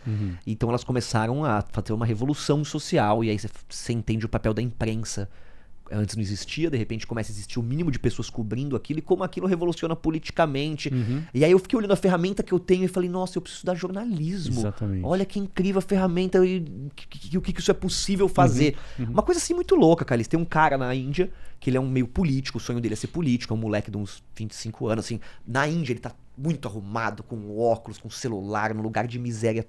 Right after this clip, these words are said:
Speaker 2: total. E ele tá construindo um mini palácio pras vacas.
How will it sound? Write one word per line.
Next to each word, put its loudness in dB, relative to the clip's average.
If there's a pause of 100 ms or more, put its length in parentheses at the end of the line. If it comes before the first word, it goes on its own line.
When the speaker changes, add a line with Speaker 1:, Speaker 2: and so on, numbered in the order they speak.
Speaker 2:
total. 2 (360)
E 0
ele 0
tá -2
construindo -2
um 2
mini 0
palácio 4
pras 4
vacas. 0